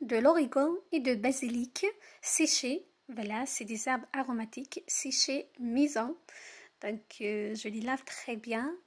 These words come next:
puis je les sèche donc, euh, à la maison. Je vais vous partager ma manière de sécher les herbes aromatiques très prochainement. Voilà. Ensuite, je présente ou bien je dresse,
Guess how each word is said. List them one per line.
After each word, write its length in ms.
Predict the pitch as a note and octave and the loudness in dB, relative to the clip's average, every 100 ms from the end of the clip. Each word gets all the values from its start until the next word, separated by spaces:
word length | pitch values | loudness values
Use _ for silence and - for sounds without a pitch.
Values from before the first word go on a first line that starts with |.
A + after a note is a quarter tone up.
| _ - | _ -14
puis 360 | B3+ C#4+ E4+ | -4 -2 -2
je 100 | C4+ | -2
les 120 | A3 | -4
sèche 360 | G#3+ - A3 - | -4 -4 -6 -6
donc, 320 | G3+ G#3 - | -8 -8 -12
euh, 340 | A3 A3 A3+ A3+ - | -10 -8 -8 -8 0
à 60 | |
la 140 | F4+ C#4+ | 2 2
maison. 360 | A#3 F#3+ C4+ - - F#4+ | 0 -2 -4 -8 -10 -6
Je 160 | B3+ C#4+ | -4 -2
vais 100 | C4 | -2
vous 140 | B3 | -2
partager 520 | C4+ C4+ B3 A#3 D4 | -4 -4 -4 -4 -2
ma 140 | C#4+ A#3 | -2 -2
manière 460 | A#3+ A#3+ B3 C#4+ D4+ - - - - - | -2 -2 0 -2 -4 -18 -18 -18 -16 -14
de 300 | G#3+ C4+ E4 - | -4 0 0 0
sécher 580 | - D#4+ - - D4 | 0 0 0 0 0
les 240 | C4+ A3+ C#4+ | -2 -4 -4
herbes 180 | C4+ - | -4 -4
aromatiques 580 | D4 C#4 B3 A#3+ C#4 - | -4 -2 -2 -4 -10 -10
très 240 | - - | -10 -8
prochainement. 680 | C#4+ - - B3 A3 G#3 C#4+ _ _ _ C4+ | -8 -2 0 0 -4 -6 -6 _ _ _ -12
Voilà. 360 | A3+ A3 G#3 - _ - - - - - | -6 -4 -4 -8 _ -20 -18 -16 -8 4
Ensuite, 640 | D#4+ E4+ - D4 D#4 - - | 6 6 4 2 2 -2 -2
je 140 | C#4 | -2
présente 640 | D#4+ - B3 - A#3 C#4 C4 | -2 -2 0 2 2 0 -2
ou 60 | |
bien 220 | A3 A3+ | -4 -2
je 140 | A3 G#3+ | -2 -4
dresse, 520 | A#3+ A#3+ C#4 - | -4 -2 -2 -2